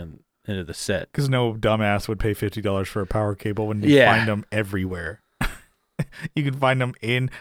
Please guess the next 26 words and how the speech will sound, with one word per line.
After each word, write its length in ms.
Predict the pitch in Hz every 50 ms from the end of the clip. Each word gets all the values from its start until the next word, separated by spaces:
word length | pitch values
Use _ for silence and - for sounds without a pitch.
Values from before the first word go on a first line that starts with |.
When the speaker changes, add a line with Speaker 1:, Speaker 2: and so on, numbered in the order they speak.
| - -
Speaker 2:
I 80 | - 135
bet 260 | 131 131 127 127 - _
you 140 | - 143 131
have 120 | 123 123 113
a 60 | 110
drawer 580 | 101 98 107 104 107 101 95 95 92 98 98 - _ _ _ _ - - - _ _ _ _ _ _ _ -
full 240 | - 147 127 107 98
of 100 | 87 82
'em. 140 | 67 62 - _ _ _ _ _ _ _ _ _ _ _ _ _ _ _ _ _ _ _ _ _ _ _ -
Because 240 | 120 127 - 151 131
I 160 | 139 131 127
do. 120 | 110 98 90
Speaker 1:
Yeah. 260 | 90 90 - - 127 - _ _ _ _ _ -
Speaker 2:
<laughs> 80 | - - - - - _ _ _ _ _ _ _ _ _ _ - - - 226 208 - - - - - - - - - - - -
But 100 | 143 131
they're 100 | 160 151
not 240 | 147 151 143 107 117
red. 340 | 117 117 107 92 85 - _ _ _ - - - -
Speaker 1:
Oh 180 | - 131 123 120
man, 220 | 123 127 123 120
I 60 | 113 113
had 280 | 110 131 135 131 127
a, 240 | 120 113 110 101 - _ _ _ _ _ _ _ _ _ _ _ _ -
I 60 | 107
had 260 | 107 127 123 120 120 110
to 220 | 113 104 80 -